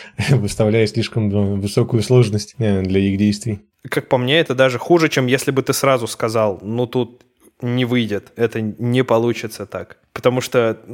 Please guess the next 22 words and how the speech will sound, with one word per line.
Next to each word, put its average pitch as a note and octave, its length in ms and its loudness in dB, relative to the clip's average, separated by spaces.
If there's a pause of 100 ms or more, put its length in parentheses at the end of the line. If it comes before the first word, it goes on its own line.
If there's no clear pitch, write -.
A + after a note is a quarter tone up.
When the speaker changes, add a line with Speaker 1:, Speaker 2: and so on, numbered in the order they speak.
(160)
Speaker 2:
в - 140 -10
противном C#3 300 0
случае C#3 240 0
игрок A#2 220 0
будет A2 180 -6
просто A#2 300 -4
время G#2+ 220 -2
тратить A2+ 360 -2
на G#2 80 -6
то, G#2+ 100 -10
чтобы G2 380 -12 (260)
делать A2 380 -2
то, E3 220 4 (120)
чего A#2 320 -2
н-, A2 240 -6
не A2+ 160 -4
удастся. G#2+ 520 -2 (160)
Speaker 1:
Это B2 180 -4
ширма A#2+ 380 2
в G#2 80 -10
твоей A2 340 0
голове. G#2 500 -4